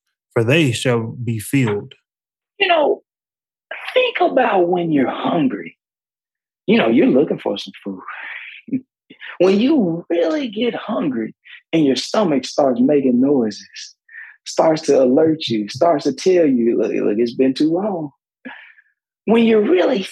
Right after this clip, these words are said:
Speaker 2: thirsty and your tongue is dry,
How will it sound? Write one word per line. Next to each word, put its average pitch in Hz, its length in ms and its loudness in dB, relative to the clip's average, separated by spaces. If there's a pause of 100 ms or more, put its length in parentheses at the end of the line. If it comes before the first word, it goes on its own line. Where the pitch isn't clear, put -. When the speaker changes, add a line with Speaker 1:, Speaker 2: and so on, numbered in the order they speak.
(140)
Speaker 2:
thirsty - 680 -2 (680)
and 220 140 2
your 190 260 4
tongue 262 500 0
is 143 240 2
dry, 117 460 0